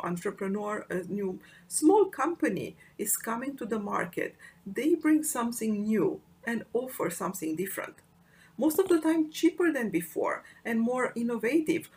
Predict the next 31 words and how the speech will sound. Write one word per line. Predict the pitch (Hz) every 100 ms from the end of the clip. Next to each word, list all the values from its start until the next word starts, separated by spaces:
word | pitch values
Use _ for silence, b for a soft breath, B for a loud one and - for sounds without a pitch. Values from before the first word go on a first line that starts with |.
| B
or | - 233
more | 220 240 226
valuable. | 175 - - - 370 311 - - - _ _ _
Just | - 440 440 -
be | 370
open. | 240 302 302 196
I | - 240
mean, | 277 240 B B B
look | 403 -
about | 330 277 247 202 -
how | - 302 415 392
many | 339 311 277
new | 247 254 277
things | - 254 247
have | 240 214
been | 226 233
created | - 208 190 202 226 220
in | 226 214
the | 220
last | 226 233 - -
year | - 254 285 247 -
only. | 185 - - - B B B
How | - 254
many | 262 262 262 254 - _ _ _ _ _ _ - -
new | 214 208 240 -
apps | 233 240 190 -
or, | - 131 -
or, | 190 180
or | - 185 175 - 175
new | 196 214 233 240 233 B B
services, | - - 294 302 311 381 - - - -